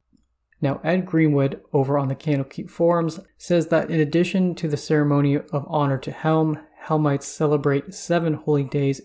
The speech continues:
annually that they call Law Days. Each of these Law Days honors and celebrates a renowned Helmite. Some temples may have a couple additional Law Days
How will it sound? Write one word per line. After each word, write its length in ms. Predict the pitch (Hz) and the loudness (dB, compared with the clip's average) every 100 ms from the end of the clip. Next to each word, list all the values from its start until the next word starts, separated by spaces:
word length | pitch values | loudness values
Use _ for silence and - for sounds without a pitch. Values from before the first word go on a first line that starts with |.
| - | -8
annually 720 | 180 180 170 160 160 160 160 _ _ _ _ _ - | -4 0 0 2 0 -2 -6 _ _ _ _ _ -2
that 180 | 165 | 0
they 140 | 175 165 | 2 0
call 600 | - 147 143 135 - _ | 0 0 2 0 -6 _
Law 340 | 151 135 135 135 | -4 0 2 2
Days. 560 | 135 - - 151 - - _ _ _ _ _ _ | 0 -4 -6 -8 -12 -20 _ _ _ _ _ _
Each 260 | 170 180 180 - | -8 -6 -6 -6
of 100 | 160 | -2
these 300 | 165 147 - | -2 -2 -2
Law 400 | 147 143 139 135 | 0 2 2 0
Days 560 | 143 135 135 143 143 - _ | -2 -2 -2 -2 -4 -12 _
honors 460 | 160 156 165 160 156 | -2 0 2 0 -2
and 160 | 156 | -4
celebrates 560 | 143 147 143 139 135 135 | -2 0 0 0 -2 -2
a 80 | 160 | -2
renowned 500 | 143 135 131 131 131 - | 0 0 -2 -2 -6 -6
Helmite. 480 | 139 135 127 - - _ _ _ _ _ _ _ _ _ _ | -4 -2 -2 -4 -10 _ _ _ _ _ _ _ _ _ _
Some 360 | - 156 165 | -2 0 2
temples 500 | 165 165 156 151 147 | 0 -2 2 2 0
may 200 | 160 143 | -2 -2
have 220 | 131 147 147 | -2 -2 -2
a 120 | 143 | -4
couple 420 | - 170 165 160 | -4 -4 0 0
additional 480 | 143 147 165 147 135 | 0 -2 -2 -4 -2
Law 240 | 139 139 | 0 0
Days 460 | 135 143 135 139 | 0 -2 -2 -4